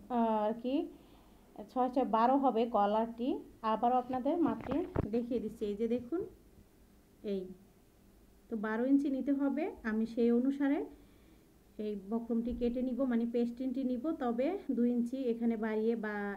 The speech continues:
এক ইঞ্চি বাড়িয়ে নিতে হবে। তো দেখুন এখানে আমি নিয়েছি সাড়ে সাত ইঞ্চি,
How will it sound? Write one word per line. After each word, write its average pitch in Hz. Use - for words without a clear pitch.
এক 214
ইঞ্চি 220
বাড়িয়ে 220
নিতে 226
হবে। 214
তো 220
দেখুন 247
এখানে 254
আমি 254
নিয়েছি 254
সাড়ে 277
সাত 233
ইঞ্চি, 208